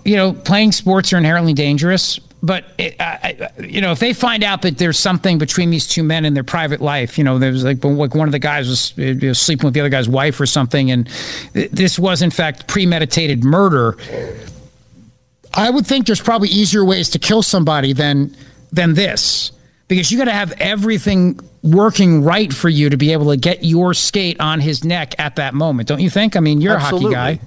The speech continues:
Speaker 2: Absolutely.
Speaker 1: Yeah.
Speaker 2: I mean, it's in the heat of the game, too. Are you, is that, you know, what's in the front of your mind? If that was what's in the front of your mind, that you'd just be going after this guy the whole game,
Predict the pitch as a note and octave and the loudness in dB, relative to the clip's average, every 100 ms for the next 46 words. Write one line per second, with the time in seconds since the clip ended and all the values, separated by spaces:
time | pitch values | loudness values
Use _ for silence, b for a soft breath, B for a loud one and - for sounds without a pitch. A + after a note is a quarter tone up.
0 | - D#3+ D3+ E3+ F#3+ G#3 F#3+ - - B | -4 -2 0 2 2 2 0 -2 -4 B
1 | B B B - F#3 F#3 - G3 G3+ F3 | B B B -2 0 0 0 0 0 0
2 | C#3 E3+ C3 G2 C#3+ A#2+ F#2 A2 A#2 A#2 | 0 0 0 -2 0 2 2 2 -2 -4
3 | A#2 A2+ A#2+ A#2+ A#2+ A#2+ - C3 A#2 G#2+ | -6 -4 0 2 2 0 -6 -2 0 0
4 | A2 - A#2+ A2+ B2 A#2 A2+ A2+ B2 A#2 | 0 0 -2 0 0 0 0 0 0 -2
5 | - C3 D#3 C#3+ C3+ C#3+ C#3 - C3 B2+ | 0 2 2 -2 -4 -2 -2 -2 0 0
6 | A2+ A2 G#2+ G2+ G2+ G#2 G#2+ G2+ F#2 A2 | 2 2 0 0 0 0 -2 -4 -4 -4
7 | A#2+ G2 A#2 A#2 G#2+ A2 G#2 - A2 G#2+ | -2 0 2 2 0 -2 -4 0 2 2
8 | F#2+ F2+ G#2 G2 G#2+ A#2 F2+ F2 | 0 -2 -2 -2 0 0 -2 -4